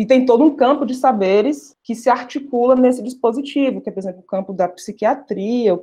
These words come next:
e aí todo um conjunto de arquiteturas também afeitas a esse campo,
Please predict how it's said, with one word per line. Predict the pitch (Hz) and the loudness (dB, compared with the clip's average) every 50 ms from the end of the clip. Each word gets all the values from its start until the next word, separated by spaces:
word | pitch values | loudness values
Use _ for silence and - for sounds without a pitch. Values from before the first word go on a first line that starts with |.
| - | -2
e | 202 196 196 | 2 4 4
aí | 190 208 208 | 4 4 0
todo | - _ - 220 220 254 277 240 233 214 214 | -4 _ 2 6 6 6 6 4 2 -2 0
um | 254 254 254 254 262 254 | 2 4 4 4 4 4
conjunto | 254 254 254 233 202 220 214 220 220 233 220 | 4 4 4 4 2 0 -2 -4 -4 -6 -8
de | 185 - 214 220 220 202 175 160 - _ _ | -6 -6 -4 -4 -2 -4 -4 -6 -10 _ _
arquiteturas | - 180 - - 247 254 254 254 254 254 - 226 226 254 294 320 - 220 208 - | -6 -6 -6 -6 -2 2 2 2 2 2 0 -2 0 2 2 2 2 0 -2 -2
também | - 208 190 190 175 175 190 220 240 254 233 202 170 147 - _ | -4 -6 -4 -2 -2 0 0 0 0 0 0 0 -2 -4 -6 _
afeitas | - 180 - _ - 202 202 202 214 202 196 190 | -10 -10 -8 _ -2 -2 -2 -2 -4 -6 -4 -4
a | 196 | -4
esse | 196 196 - - - | -6 -6 -10 -16 -8
campo, | _ - 190 208 208 208 | _ 0 0 0 0 -2